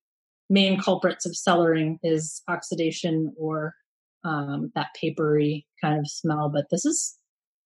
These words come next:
I don't know, it's tasting pretty rich. It's definitely got that, um, this beer, I've had, uh,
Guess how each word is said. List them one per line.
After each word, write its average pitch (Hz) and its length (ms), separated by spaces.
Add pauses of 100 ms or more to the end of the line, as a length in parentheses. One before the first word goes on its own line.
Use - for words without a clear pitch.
(180)
I 151 40
don't 196 80
know, 277 60
it's - 140
tasting 202 500
pretty 190 300
rich. 190 360
It's - 220
definitely 190 360
got 185 240
that, 175 300
um, 170 340 (540)
this 226 260
beer, 196 460 (280)
I've 202 120
had, 214 520
uh, 180 440